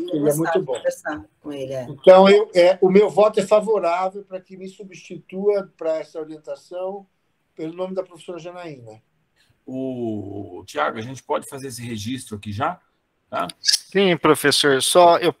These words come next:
Speaker 4: eu posso solicitar pra, pra Luciana, professor passador, então, pra ela emitir a carta de ace-, de aceitação em nome, né, da professora Janaína,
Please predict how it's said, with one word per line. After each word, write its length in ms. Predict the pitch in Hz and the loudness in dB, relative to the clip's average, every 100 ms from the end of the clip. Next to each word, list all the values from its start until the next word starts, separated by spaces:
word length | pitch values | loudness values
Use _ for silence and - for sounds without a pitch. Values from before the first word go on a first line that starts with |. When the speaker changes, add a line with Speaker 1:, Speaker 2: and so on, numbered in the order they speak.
| _ | _
Speaker 4:
eu 140 | - 151 | -4 0
posso 880 | - 190 - - 180 165 151 139 123 | 4 4 4 0 2 2 2 0 -2
solicitar 800 | - 160 143 - 156 - 156 151 | -4 -2 0 -2 -2 4 6 6
pra, 840 | 151 147 135 131 127 120 113 107 _ - | 2 4 4 4 4 2 0 -6 _ -14
pra 140 | - 139 | -4 -4
Luciana, 680 | 143 - - 147 175 202 | -2 -2 0 2 2 0
professor 520 | 156 143 - 135 139 131 | -4 -8 -10 -10 -8 -4
passador, 540 | 131 - 135 123 131 | -4 -4 -6 -4 -6
então, 300 | 127 - 147 | -6 -4 -4
pra 180 | 135 143 | 0 2
ela 180 | 139 139 | 4 2
emitir 400 | 143 135 - 151 | 0 -6 2 2
a 40 | |
carta 440 | - 143 135 143 | 4 2 2 -2
de 260 | 131 120 131 | -6 -4 0
ace-, 420 | 123 - - 123 | 0 0 -10 -12
de 140 | 120 123 | -6 -4
aceitação 760 | - 143 - 127 - 147 165 _ _ _ _ _ _ _ - | -4 -4 -2 -2 0 -2 -2 _ _ _ _ _ _ _ -10
em 100 | 127 | -6
nome, 420 | 131 135 151 147 | 2 4 4 4
né, 200 | 131 135 | 2 4
da 180 | 131 123 | 6 4
professora 540 | - 127 131 139 127 | 2 -12 -10 -4 -2
Janaína, 800 | 117 131 135 131 147 190 214 220 | 0 0 2 2 0 -4 -4 -6